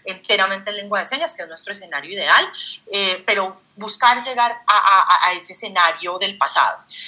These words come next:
Y el escenario del futuro es, por supuesto, primero, eh, utilizar, eh, el WhatsApp. Es una herramienta que estamos encontrando como muy útil,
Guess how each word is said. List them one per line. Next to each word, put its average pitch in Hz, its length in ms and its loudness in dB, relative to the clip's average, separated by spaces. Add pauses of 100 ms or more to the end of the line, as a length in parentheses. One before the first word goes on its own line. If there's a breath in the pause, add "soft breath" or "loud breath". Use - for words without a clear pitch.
(140 loud breath)
Y 233 80 0
el 233 100 4
escenario 254 420 2
del 302 120 -2
futuro 247 640 -6 (300 loud breath)
es, 196 200 -4
por 220 160 -2
supuesto, 226 400 -6
primero, 220 500 -4
eh, 226 160 -6
utilizar, 185 540 -2 (140)
eh, 208 440 -6
el 214 120 -6
WhatsApp. 175 520 -2
Es - 160 -12
una 202 100 -6
herramienta 196 360 -8
que 208 60 -6
estamos - 320 -4
encontrando 180 480 -10
como 190 260 -8
muy 208 320 -4
útil, 240 420 -6